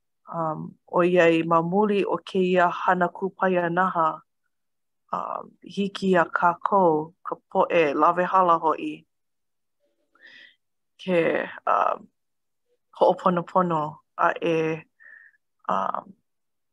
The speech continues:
huli iā Iesu i loko o ko mākou, uh, hemahema, ko mākou ʻano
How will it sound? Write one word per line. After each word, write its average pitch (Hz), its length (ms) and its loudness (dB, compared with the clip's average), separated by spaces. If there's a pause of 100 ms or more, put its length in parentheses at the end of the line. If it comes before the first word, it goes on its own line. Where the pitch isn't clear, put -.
(1000)
huli 208 180 4
iā 180 180 6
Iesu 170 540 -2 (1120)
i 180 80 0
loko 170 360 2
o 165 300 0 (180)
ko 170 260 -4
mākou, 165 720 -2 (260)
uh, 53 240 -6 (320)
hemahema, 165 540 0 (1040)
ko 170 40 -4
mākou 160 480 2
ʻano 160 300 0